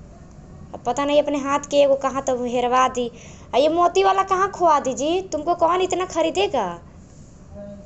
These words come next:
बहुत खोआती है। काला काला जो ये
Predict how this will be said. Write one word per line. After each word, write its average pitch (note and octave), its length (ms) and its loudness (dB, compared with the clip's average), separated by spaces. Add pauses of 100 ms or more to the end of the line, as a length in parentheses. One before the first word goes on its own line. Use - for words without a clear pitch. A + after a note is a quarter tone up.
(1040)
बहुत C#4 300 2
खोआती C#4 640 2
है। F4 160 4
काला C#4 340 6
काला C4 280 2
जो B3+ 160 2 (600)
ये B3+ 160 6